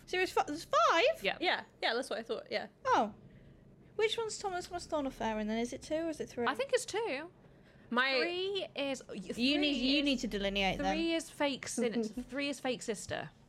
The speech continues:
Speaker 1: Oh, yeah, with Jessica Knappett.
Speaker 2: Four is the guest house that they're trying to make
Speaker 3: Yes.
Speaker 2: work.
Speaker 1: Yeah.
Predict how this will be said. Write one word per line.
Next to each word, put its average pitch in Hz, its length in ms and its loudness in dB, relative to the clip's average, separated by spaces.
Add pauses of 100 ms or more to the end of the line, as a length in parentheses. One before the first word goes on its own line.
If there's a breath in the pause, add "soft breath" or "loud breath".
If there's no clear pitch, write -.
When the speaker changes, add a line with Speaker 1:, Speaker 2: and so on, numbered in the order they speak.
(1080 loud breath)
Speaker 1:
Oh, 370 760 8
yeah, 359 280 6
with 339 240 2
Jessica 330 320 -2
Knappett. 254 680 0
Speaker 2:
Four 262 340 4
is 226 260 0
the - 80 -2
guest 175 320 -2
house - 720 -10
that - 100 -2
they're 160 120 0
trying 160 240 -6
to - 60 -6
make 226 80 -2
Speaker 3:
Yes. 240 260 2
Speaker 2:
work. - 180 -4
Speaker 1:
Yeah. 220 680 4